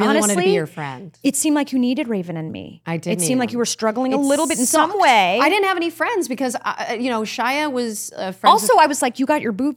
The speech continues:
Speaker 2: breasts
Speaker 1: Yes,
Speaker 2: done at nineteen,"
Speaker 1: yeah.
Speaker 2: and I was like, I, I mean,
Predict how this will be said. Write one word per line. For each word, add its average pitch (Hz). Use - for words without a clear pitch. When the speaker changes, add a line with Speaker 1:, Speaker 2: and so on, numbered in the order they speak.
Speaker 2:
breasts 226
Speaker 1:
Yes, 202
Speaker 2:
done 180
at 160
nineteen," 180
Speaker 1:
yeah. 208
Speaker 2:
and 196
I 185
was 202
like, 247
I, -
I -
mean, 320